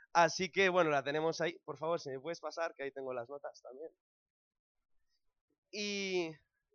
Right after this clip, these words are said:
y estamos trabajando sobre todo con el pastoreado de jóvenes y, y yo concretamente también en el evangelismo, ¿no?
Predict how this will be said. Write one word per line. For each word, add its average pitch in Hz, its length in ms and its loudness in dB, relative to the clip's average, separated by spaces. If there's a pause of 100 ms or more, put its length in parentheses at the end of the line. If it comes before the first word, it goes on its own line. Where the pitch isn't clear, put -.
(540)
y 196 100 -4
estamos 190 400 0
trabajando 175 480 0
sobre 165 200 -4
todo 160 180 -4
con 147 180 -4
el 117 500 -8
pastoreado 139 480 -2
de 135 120 -4
jóvenes 175 720 -4
y, 120 520 -12
y 117 300 -20
yo 131 120 -8
concretamente 135 520 -6
también 135 340 -4
en 123 100 -6
el 117 40 -8
evangelismo, 110 640 -12
¿no? 160 160 -12